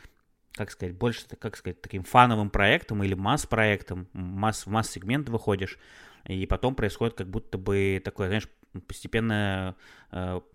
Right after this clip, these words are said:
потухание и-, и-, или просто стагнация. Мы про это с тобой, кстати, в прошлый раз тоже говорили. И вот мне кажется, что, э, э, эта история отлично зайдёт как раз вот узконишевым блогерам, э, которые смогут как раз-таки сделать... Во-первых, они смогут монетизировать свой контент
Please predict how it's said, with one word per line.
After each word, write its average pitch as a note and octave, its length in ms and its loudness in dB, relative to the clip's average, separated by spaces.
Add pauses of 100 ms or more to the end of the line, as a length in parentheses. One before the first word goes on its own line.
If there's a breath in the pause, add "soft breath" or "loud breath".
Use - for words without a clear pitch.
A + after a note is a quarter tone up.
(140)
потухание A2 680 0
и-, F#2+ 300 -4
и-, F2 180 -4
или G#2+ 100 2
просто A2 320 0
стагнация. G2+ 600 -4
Мы G2 140 -6
про G#2+ 140 2
это G#2 140 -2
с - 60 -10
тобой, G2 160 -4
кстати, - 240 -6
в - 20 -20
прошлый G2 280 -4
раз G2+ 120 -2
тоже F#2 220 -2
говорили. F2 400 -8 (380 loud breath)
И G2+ 100 0
вот G#2+ 140 2
мне B2+ 100 2
кажется, C#3+ 320 4
что, A2 580 4
э, F#2 240 -4
э, F#2+ 220 -2
эта A2+ 240 -2
история C#3+ 300 2
отлично - 360 -2
зайдёт G2+ 320 0
как - 160 -14
раз G2 220 -4
вот - 220 -14
узконишевым G2+ 580 -4
блогерам, A2 440 -2 (540 soft breath)
э, F#2+ 400 -2
которые A#2 340 0
смогут G#2+ 340 -4
как F#2 120 -12
раз-таки F#2 640 -4
сделать... G2 520 0
Во-первых, A2 400 2
они A2 140 0
смогут G#2 360 -2
монетизировать G#2 640 0
свой G2+ 180 -2
контент C#3+ 500 -2